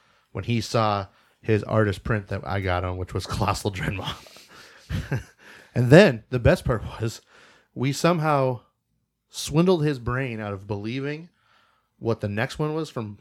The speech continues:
Garrett, and that was something really cool. And I mean, it was, 'cause it's blue, 'cause it was Phantasmal Dread Maw. So, uh, if everyone, anyone that's listening or listens later for this, like, I did put in our Discord on the pics,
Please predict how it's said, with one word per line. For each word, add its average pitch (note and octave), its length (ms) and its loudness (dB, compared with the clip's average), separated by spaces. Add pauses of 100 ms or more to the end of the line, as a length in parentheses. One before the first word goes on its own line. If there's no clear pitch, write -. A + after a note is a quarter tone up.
(140)
Garrett, B2 380 2 (180)
and A#2+ 120 -4
that A#2 100 2
was A2 100 0
something E3+ 300 -4
really D3 220 -2
cool. C#3+ 460 -10 (200)
And C3+ 80 -2
I D#3+ 40 2
mean, A3+ 100 4
it F#3+ 60 4
was, G3 260 4
'cause B2 140 -4
it's G#2+ 60 -12
blue, G#2+ 420 2 (640)
'cause A#2 160 0
it A2+ 40 6
was G#2 140 4
Phantasmal A2 460 0
Dread F2+ 180 -10
Maw. F2 140 -10 (1200)
So, G#2 360 -2
uh, B2+ 240 6
if B2+ 120 0
everyone, D3+ 240 6
anyone C3+ 600 0
that's A2+ 220 -2
listening A#2 400 0
or A2 120 0
listens G#2+ 320 -2
later G2+ 220 2
for G#2 100 -6
this, G2+ 180 -2
like, G2+ 160 -6 (420)
I A#2+ 100 4
did A#2 200 4
put A#2 300 6
in A2+ 160 2
our G2+ 160 2
Discord G#2 500 2
on F#2+ 380 -2
the G2 80 -4
pics, - 520 -2